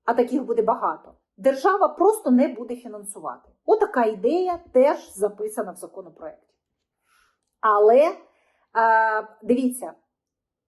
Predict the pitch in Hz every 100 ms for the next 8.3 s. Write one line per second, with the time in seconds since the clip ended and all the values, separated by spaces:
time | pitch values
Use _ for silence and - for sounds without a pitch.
0 | - 190 202 254 - - 330 226 208 190
1 | 180 175 156 151 175 214 226 202 202 190
2 | - 208 - 277 302 208 202 202 202 -
3 | 262 180 165 - - 156 - 185 208 277
4 | 370 415 285 247 277 302 240 247 233 196
5 | 190 - 220 240 269 - _ _ - 196
6 | 214 214 233 - - - 165 165 196 220
7 | 214 196 190 196 165 - 285 415 381 349
8 | 294 302